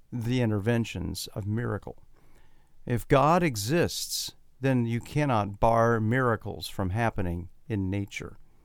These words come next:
That's what Baruch Spinoza never understood. And by the way,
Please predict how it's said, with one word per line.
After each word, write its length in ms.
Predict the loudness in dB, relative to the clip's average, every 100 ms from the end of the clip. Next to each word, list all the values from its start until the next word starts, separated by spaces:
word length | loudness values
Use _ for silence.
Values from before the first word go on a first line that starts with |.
| _
That's 220 | -2 -2 0
what 200 | -2 0
Baruch 320 | -2 -2 -4
Spinoza 720 | -4 0 0 0 -2 -4 -8 -18 -20 -20 -20 -20 -6
never 300 | -4 -2 -2
understood. 560 | -2 -4 -6 -4 -4 -6 -14 -20 -20 -20 -20 _ -20 -20 -20 2
And 160 | 4 6
by 160 | 4
the 140 | 4 4
way, 420 | 4 4 2